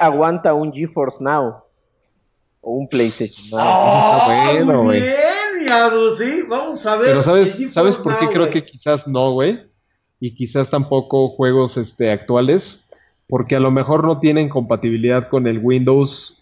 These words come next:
Speaker 2: que
Speaker 3: Noventa y ocho.
Speaker 2: puedes meter en
Speaker 3: Es
Speaker 2: esta
Speaker 3: que está
Speaker 2: P C.
Speaker 3: original,
Speaker 1: Puede ser,
Speaker 3: güey.
Speaker 1: puede ser.
Speaker 2: Yo creo que ahí es donde va a estar el problema.
Speaker 3: Pero ¿sabes qué, güey?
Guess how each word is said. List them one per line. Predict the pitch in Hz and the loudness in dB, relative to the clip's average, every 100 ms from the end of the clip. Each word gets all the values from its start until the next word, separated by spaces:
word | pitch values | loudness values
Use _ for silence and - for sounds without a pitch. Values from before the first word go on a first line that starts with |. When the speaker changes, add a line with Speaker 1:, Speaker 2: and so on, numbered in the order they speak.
| - | -8
Speaker 2:
que | 117 104 101 101 101 98 | -2 0 2 2 2 0
Speaker 3:
Noventa | 131 131 131 135 | -4 -8 -10 -8
y | 135 | -4
ocho. | |
Speaker 2:
puedes | 147 127 131 | 2 4 2
meter | 120 113 123 | -2 -4 -2
en | 120 120 | 0 0
Speaker 3:
Es | 113 | 0
Speaker 2:
esta | 120 | -2
Speaker 3:
que | - | 0
está | 113 233 | 0 2
Speaker 2:
P | 117 | 0
C. | - 135 | 0 2
Speaker 3:
original, | 139 | 2
Speaker 1:
Puede | |
ser, | 135 147 175 165 | 2 2 0 0
Speaker 3:
güey. | 131 | -2
Speaker 1:
puede | 117 117 | 0 0
ser. | - 143 170 - _ _ | -4 -8 -8 -8 _ _
Speaker 2:
Yo | 107 123 | -2 2
creo | 127 | 2
que | 123 | 4
ahí | 123 | 4
es | 120 | 4
donde | 127 120 | 2 2
va | 113 | 2
a | |
estar | 110 120 | 2 -2
el | 117 | 0
problema. | 104 101 101 | 0 2 2
Speaker 3:
Pero | 95 190 | 0 -2
¿sabes | 226 254 - | -2 -4 -6
qué, | - 233 | 0 0
güey? | 220 | 2